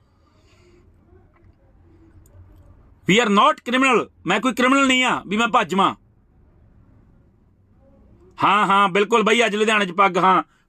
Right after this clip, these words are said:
ਮਨਜਿੰਦਰ ਸਿੰਘ, ਹੋਇਆ ਬਾਈ ਰੌਲਾ। ਆ ਚਾਰ ਪੰਜ ਦਿਨ ਪਹਿਲਾਂ ਇੱਕ ਕੁੜੀ ਨੂੰ, ਇੰਸਪੈਕਟਰ ਸੀਗੀ ਉਹ,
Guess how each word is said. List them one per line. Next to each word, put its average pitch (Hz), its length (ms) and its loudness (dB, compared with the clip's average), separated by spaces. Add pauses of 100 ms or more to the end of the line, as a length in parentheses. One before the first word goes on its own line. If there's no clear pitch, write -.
ਮਨਜਿੰਦਰ 190 340 0
ਸਿੰਘ, 240 220 0
ਹੋਇਆ 208 180 4
ਬਾਈ 220 180 0
ਰੌਲਾ। 190 300 2 (540)
ਆ 160 40 -2
ਚਾਰ 202 260 0
ਪੰਜ 214 220 -2
ਦਿਨ 220 120 -4
ਪਹਿਲਾਂ 233 180 0
ਇੱਕ - 80 -14
ਕੁੜੀ 220 280 0
ਨੂੰ, 214 180 0
ਇੰਸਪੈਕਟਰ 202 420 -2
ਸੀਗੀ 226 300 2
ਉਹ, 185 260 0